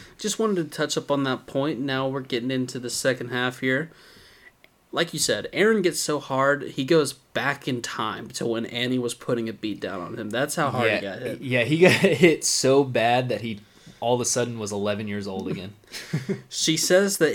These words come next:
Speaker 1: he was coming at her so hard that she just used his energy against him. She goes on to say that,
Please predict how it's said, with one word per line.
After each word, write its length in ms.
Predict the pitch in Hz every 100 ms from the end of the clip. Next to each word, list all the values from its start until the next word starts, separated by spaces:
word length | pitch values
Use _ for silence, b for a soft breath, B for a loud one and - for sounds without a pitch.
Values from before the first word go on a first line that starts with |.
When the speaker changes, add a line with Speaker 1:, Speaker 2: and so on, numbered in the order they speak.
| 120
Speaker 1:
he 120 | 170 175
was 180 | 165 -
coming 420 | - 165 175 160
at 160 | 151 131
her 160 | 135
so 280 | 123 - 143
hard 400 | 139 139 135 127
that 120 | 98
she 200 | - 131
just 300 | 131 131 -
used 340 | 127 139 147 -
his 160 | 127
energy 420 | - 131 131 117 110
against 480 | 98 113 120 -
him. 260 | 101 - 131 _ B B B B B B B
She 120 | -
goes 180 | 135 147
on 160 | 160 185
to 80 | 170
say 300 | 151 143 135
that, 320 | 123 120